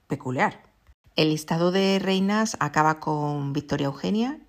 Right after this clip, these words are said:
que es la reina de la semana pasada, con la que hemos terminado la temporada, pero también hemos hablado de otro tipo de mujeres que no fueron reinas de España,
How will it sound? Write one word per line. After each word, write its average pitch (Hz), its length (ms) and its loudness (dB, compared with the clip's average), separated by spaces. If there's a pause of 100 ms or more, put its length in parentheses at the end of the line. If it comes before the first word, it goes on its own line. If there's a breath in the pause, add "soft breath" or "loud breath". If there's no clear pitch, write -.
(240)
que 139 200 -2
es 139 160 -4
la 135 320 -2
reina 135 360 -2
de 131 80 -4
la 131 100 -4
semana 131 360 -4
pasada, 151 460 -2
con 143 120 -2
la 127 120 -4
que 127 100 -6
hemos 135 280 -4
terminado 139 680 -2 (720 loud breath)
la 135 960 -2 (540)
temporada, 139 760 -2 (420 loud breath)
pero 165 220 2
también 165 300 0
hemos 254 240 -2
hablado 208 580 0 (140)
de 147 800 0
otro 175 240 -4
tipo 160 600 0
de 151 120 0
mujeres 151 600 -2
que 127 120 -8
no 135 160 -4
fueron 131 420 -4
reinas 156 640 -2
de - 80 -10
España, 165 580 -2